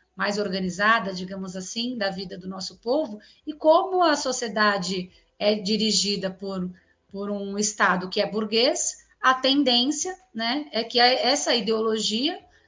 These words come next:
vá sendo disseminada no cotidiano quando a gente não faz um esforço contrário,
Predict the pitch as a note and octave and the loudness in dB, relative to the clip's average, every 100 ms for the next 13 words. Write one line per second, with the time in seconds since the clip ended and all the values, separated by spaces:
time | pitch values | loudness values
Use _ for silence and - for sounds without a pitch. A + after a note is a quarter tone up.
0 | _ A#3 B3+ C#4 C#4 D4 - C#4+ C#4+ C4+ | _ 0 2 2 -2 -2 -4 0 0 2
1 | C4 C4+ C#4 C#4 C#4 A#3 C4+ C4 C#4 C#4 | 2 0 -2 -4 -4 -2 0 0 0 -2
2 | C4+ C4+ C4+ - C4 B3+ A#3+ C4 C4 - | -2 -2 -4 -4 -2 -2 -2 -2 -6 -6
3 | A#3+ A#3 C#4 - C#4+ D4 A#3 G3 F#3 | -6 -6 -8 -8 -6 2 2 2 -2